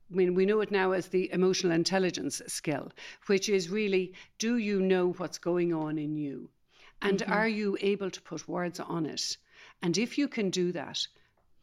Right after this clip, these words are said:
Speaker 1: that's going to help you in relationships.
Speaker 2: Good, okay.
Speaker 1: Because you're,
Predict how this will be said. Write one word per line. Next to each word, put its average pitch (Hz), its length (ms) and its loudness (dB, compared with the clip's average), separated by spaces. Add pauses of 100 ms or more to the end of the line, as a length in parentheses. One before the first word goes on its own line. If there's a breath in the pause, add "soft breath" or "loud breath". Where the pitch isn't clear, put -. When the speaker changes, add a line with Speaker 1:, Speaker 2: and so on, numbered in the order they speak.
(120)
Speaker 1:
that's 170 300 -4
going 147 220 -4
to 156 80 -8
help 147 320 -10
you 131 80 -6
in 131 120 -8
relationships. - 720 -10
Speaker 2:
Good, - 220 -12 (100)
okay. - 300 -12
Speaker 1:
Because 190 540 0 (420 loud breath)
you're, 190 440 2